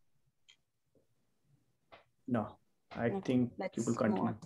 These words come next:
Speaker 2: Yep. So, um,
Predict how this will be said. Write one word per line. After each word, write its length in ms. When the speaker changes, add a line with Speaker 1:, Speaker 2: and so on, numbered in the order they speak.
Speaker 2:
Yep. 200
So, 600
um, 440